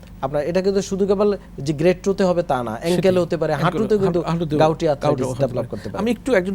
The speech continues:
Speaker 2: ক্লিনিশিয়ান হিসেবে একটু একটা পয়েন্ট যোগ করতে চাচ্ছি যে অনেকে, আহ, ওই ইউ-, ইউরিক অ্যাসিড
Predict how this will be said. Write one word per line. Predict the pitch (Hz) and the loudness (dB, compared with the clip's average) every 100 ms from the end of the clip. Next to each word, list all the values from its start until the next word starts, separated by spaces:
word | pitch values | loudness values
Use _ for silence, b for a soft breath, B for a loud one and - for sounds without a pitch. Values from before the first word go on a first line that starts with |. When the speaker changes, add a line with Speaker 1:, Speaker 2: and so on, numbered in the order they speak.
| - | -2
Speaker 2:
ক্লিনিশিয়ান | 208 190 - 208 | 0 0 2 0
হিসেবে | 180 196 | 0 -2
একটু | - 196 | -4 -4
একটা | - - - - 127 | -4 -6 -8 -8 -6
পয়েন্ট | 143 143 143 | -2 -2 -2
যোগ | 139 | -4
করতে | 135 139 | -6 -6
চাচ্ছি | 135 - - - B B 143 | -8 -6 -8 -10 B B -8
যে | 139 - | -4 -2
অনেকে, | 156 175 185 190 - | 0 0 2 0 0
আহ, | - - - 151 131 - | -4 -16 -8 -4 -4 -6
ওই | 123 147 139 | -6 -6 -4
ইউ-, | 160 165 - | -2 -2 0
ইউরিক | 180 185 175 | 0 2 0
অ্যাসিড | 170 190 | 0 -2